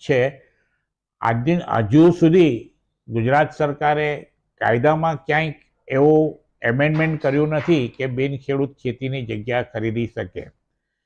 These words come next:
એટલે આવા અહેવાલોના મારફત બિન ખેડૂત ખેતીની જગ્યા ખરીદશે તો તેમને અત્યારે તો, અ,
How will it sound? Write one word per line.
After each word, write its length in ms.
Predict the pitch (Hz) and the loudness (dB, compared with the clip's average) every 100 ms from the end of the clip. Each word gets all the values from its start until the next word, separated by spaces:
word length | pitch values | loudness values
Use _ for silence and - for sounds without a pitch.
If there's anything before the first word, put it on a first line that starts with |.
| _ _ | _ _
એટલે 320 | 139 143 160 156 | -4 -2 0 0
આવા 320 | 127 139 170 | 2 4 2
અહેવાલોના 800 | - 123 113 110 135 165 175 175 | 0 0 2 4 6 6 4 2
મારફત 540 | 160 151 - 165 156 | 2 0 2 0 0
બિન 220 | 139 151 143 | -2 -2 -2
ખેડૂત 460 | 156 151 160 151 _ | -2 -2 -2 -6 _
ખેતીની 400 | 139 135 156 160 | -4 -2 -4 -4
જગ્યા 320 | 147 135 147 | -4 -4 -4
ખરીદશે 680 | 139 - 139 156 156 170 127 87 _ _ _ _ _ - | -6 -4 -2 -2 0 -2 -2 -4 _ _ _ _ _ -4
તો 100 | 147 | -4
તેમને 520 | 147 135 143 151 - _ - | -2 -4 -4 -4 -6 _ -8
અત્યારે 440 | 117 - 151 147 | -4 0 2 2
તો, 480 | - 147 135 113 _ _ _ _ _ | 0 -2 -2 -4 _ _ _ _ _
અ, 60 | _ | _